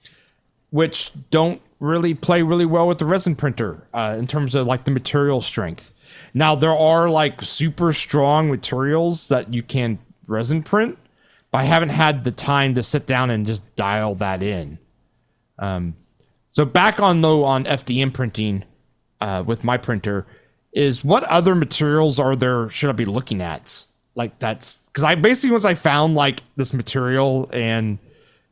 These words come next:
it works really well in a lot of situations I use it in, I kinda stopped looking. Um, I guess that's makes me not a three D printer enthusiast, right? Once I got it dialed in, I'm like, "Well, that's good enough now.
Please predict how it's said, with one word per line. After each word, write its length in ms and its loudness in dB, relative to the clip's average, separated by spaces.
it 140 -4
works 280 -2
really 180 0
well 260 0
in 80 -2
a 40 -2
lot 180 0
of 60 -8
situations 640 -6
I 40 -4
use 280 -4
it 80 -2
in, 200 0
I 100 -2
kinda 320 -2
stopped 300 -4
looking. 380 -8
Um, 380 -6
I 80 2
guess 220 2
that's 260 0
makes 540 0
me 100 2
not 380 2
a 160 -2
three 260 -4
D 100 -2
printer 320 -4
enthusiast, 640 -4
right? 260 -4
Once 200 0
I 100 2
got 220 0
it 100 -6
dialed 320 0
in, 160 0
I'm 100 0
like, 300 -2
"Well, 180 4
that's 240 -2
good 200 0
enough 320 -6
now. 280 -10